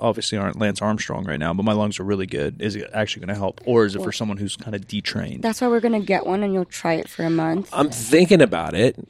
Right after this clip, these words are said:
Speaker 3: Seriously, I'm
Speaker 1: I mean,
Speaker 3: thinking
Speaker 1: that one's
Speaker 3: about it.
Speaker 1: one oh four right there. That's not
Speaker 3: Yeah, that, that one is a, it's a, um, that's a fitness model. That's a, oh,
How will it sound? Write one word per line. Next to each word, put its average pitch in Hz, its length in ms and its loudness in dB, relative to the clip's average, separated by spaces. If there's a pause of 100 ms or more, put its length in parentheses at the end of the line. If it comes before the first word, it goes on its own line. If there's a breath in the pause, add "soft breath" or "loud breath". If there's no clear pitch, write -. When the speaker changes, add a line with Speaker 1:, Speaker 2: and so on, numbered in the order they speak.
(220)
Speaker 3:
Seriously, 147 560 6
I'm 107 80 -2
Speaker 1:
I 113 60 2
mean, 117 80 0
Speaker 3:
thinking 131 180 2
Speaker 1:
that 180 100 4
one's 123 160 4
Speaker 3:
about 104 40 2
it. 110 40 6
Speaker 1:
one 113 100 6
oh 107 80 4
four 110 280 -6
right 98 160 -8
there. 107 340 2 (240)
That's 135 140 -6
not 123 40 6
Speaker 3:
Yeah, 113 260 10
that, 120 260 6 (140)
that 131 200 6
one 120 160 6
is 107 220 4
a, 95 360 4
it's 101 220 -2
a, 82 220 0 (340)
um, 80 440 -2 (120)
that's 107 320 -8
a - 60 -10
fitness - 560 -6
model. 82 320 0
That's 92 240 0
a, 90 320 4
oh, - 240 0